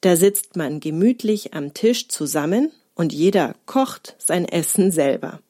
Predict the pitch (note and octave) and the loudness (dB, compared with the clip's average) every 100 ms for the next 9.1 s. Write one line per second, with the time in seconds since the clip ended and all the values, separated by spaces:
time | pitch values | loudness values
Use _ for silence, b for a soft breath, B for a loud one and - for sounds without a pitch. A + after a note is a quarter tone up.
0 | b b b b E4 B3 G3+ - D#3 E3 | b b b b 2 2 0 0 2 2
1 | D#3+ - - A#3 A#3 A#3 G#3+ D3 C#3+ D3 | 0 -6 0 4 6 6 2 -2 -6 -8
2 | - _ _ _ _ _ _ B B B | -10 _ _ _ _ _ _ B B B
3 | B B F3 F3 F#3 D#4+ - - - - | B B 2 2 4 2 0 -12 -12 -4
4 | D#3 D3 F#3 D4 F3 D3 - D3 C#3+ G3 | -4 -2 0 0 0 -2 -4 -6 -2 -2
5 | E4+ - _ _ - E3+ E3 F3 E3+ - | -2 -6 _ _ -4 0 4 4 2 0
6 | G3+ A#3+ B3 G3 F#3 F3+ E3+ - F#3 E3+ | 4 4 4 0 2 0 0 0 2 0
7 | - D3 - - D#3 C4 _ _ - G3+ | -4 -6 -8 -6 -4 -4 _ _ -4 2
8 | G3+ E3 D#3+ D3 - C#3 - C#3+ D#3 - | 2 2 -4 -4 -6 -6 -6 -4 -2 -2
9 | - | -4